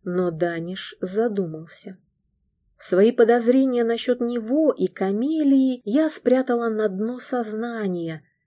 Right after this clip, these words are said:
чтобы не прорвались наружу шальной мыслью. Чаепитие вдвоем этих подозрений до конца не развеяло. Был, был у графа личный интерес к принцессе, я чуяла. Не в одних письмах тут дело.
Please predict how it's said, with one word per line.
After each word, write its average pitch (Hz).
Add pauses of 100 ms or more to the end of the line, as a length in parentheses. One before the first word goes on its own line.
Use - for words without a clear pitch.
чтобы 190
не 196
прорвались 196
наружу 233
шальной 175
мыслью. 160 (760)
Чаепитие 269
вдвоем 247
этих 202
подозрений 220
до 196
конца 214
не 214
развеяло. 202 (640)
Был, 175
был 254
у 262
графа 233
личный 214
интерес 196
к -
принцессе, 160
я 139
чуяла. 185 (520)
Не 330
в 311
одних 214
письмах 165
тут 160
дело. 151